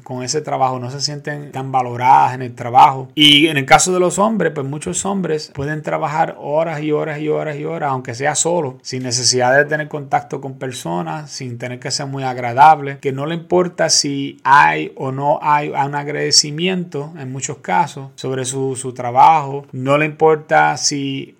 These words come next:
si hubo una conversación buena en ese día, cuando a muchas mujeres pues sí le importa eso. Y si nosotros no empezamos a, a ver esas diferencias y darnos cuenta de que esas ex-, es-, esas diferencias existen, nosotros podemos empezar a,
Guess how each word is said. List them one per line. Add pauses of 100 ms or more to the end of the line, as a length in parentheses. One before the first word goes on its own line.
(120)
si
hubo
una
conversación
buena
en
ese
día,
cuando
a
muchas
mujeres
pues
sí
le
importa
eso. (100)
Y
si
nosotros
no
empezamos
a,
a
ver
esas
diferencias
y
darnos
cuenta
de
que
esas
ex-,
es-,
esas
diferencias
existen,
nosotros
podemos
empezar
a,